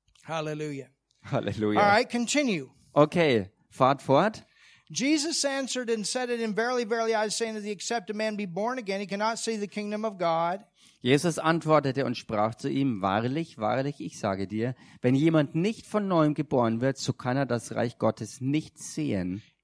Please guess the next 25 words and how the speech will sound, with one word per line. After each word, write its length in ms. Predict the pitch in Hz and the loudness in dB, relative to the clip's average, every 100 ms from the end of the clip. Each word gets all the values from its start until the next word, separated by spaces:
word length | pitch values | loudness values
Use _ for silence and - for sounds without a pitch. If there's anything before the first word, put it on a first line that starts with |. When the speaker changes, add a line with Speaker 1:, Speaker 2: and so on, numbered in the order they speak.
| _ _ | _ _
Speaker 1:
And 160 | 190 214 | -4 0
Nicodemus, 680 | 247 247 196 240 226 214 | 0 -2 -2 -2 -2 -4
he's 240 | 226 220 - | -4 -4 -4
thinking 380 | 226 208 208 196 | -6 -6 -6 -2
natural 560 | 208 214 202 - 190 | 0 0 -2 -2 -2
in 140 | 190 170 | -2 -4
verse 280 | 180 170 | -6 -6
four. 200 | - 180 180 | -6 -4 -4
He 60 | |
says, 200 | 156 151 | -6 -10
„What 200 | 151 170 | -8 -6
do 20 | |
you 140 | 175 175 | -6 -6
mean? 180 | 190 165 | -6 -6
I 100 | 156 | -6
gotta 140 | 160 | -6
go 140 | 160 | -6
back 240 | 156 170 170 | -2 -2 -2
in 80 | 160 | -8
my 100 | 156 | -4
mother's 400 | 170 170 156 139 | -4 -4 -8 -10
womb 240 | 170 185 | -8 -8
and 100 | 165 | -8
be 120 | 151 | -10
born?“ 500 | 147 156 170 175 175 | -8 -8 -8 -8 -12